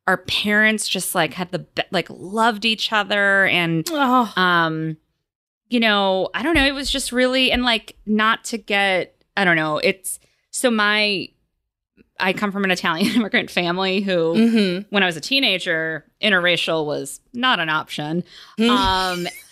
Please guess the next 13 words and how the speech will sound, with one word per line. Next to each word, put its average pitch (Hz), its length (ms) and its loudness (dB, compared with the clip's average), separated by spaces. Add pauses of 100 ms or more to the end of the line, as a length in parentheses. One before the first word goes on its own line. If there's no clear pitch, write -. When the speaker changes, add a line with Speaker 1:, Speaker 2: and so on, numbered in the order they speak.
(120)
Speaker 1:
<laughs> - 220 0
and 302 260 2 (340)
so 220 540 2 (760)
to 220 520 0 (180)
Speaker 2:
Uh-huh. 226 480 0 (760)
Speaker 1:
to 269 160 2
see 240 400 0
this, 202 800 -2 (520)
to 240 120 2
then 208 200 2
see 208 300 -2
my 180 520 0 (960)
family, 202 840 -2